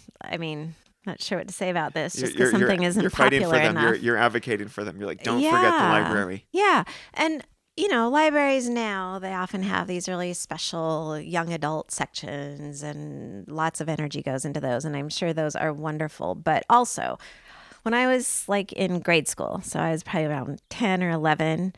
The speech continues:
Speaker 1: me and my brother, Ned, got interested in secret codes and ciphers after reading some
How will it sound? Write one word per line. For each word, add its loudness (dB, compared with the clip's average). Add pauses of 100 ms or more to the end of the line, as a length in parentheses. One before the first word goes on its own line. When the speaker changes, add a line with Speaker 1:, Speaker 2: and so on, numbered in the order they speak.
(240)
Speaker 1:
me 4
and 2
my 2
brother, 2 (460)
Ned, 2
got 4
interested -2
in -2
secret -4
codes 0
and -2
ciphers -2
after -10
reading -6
some -6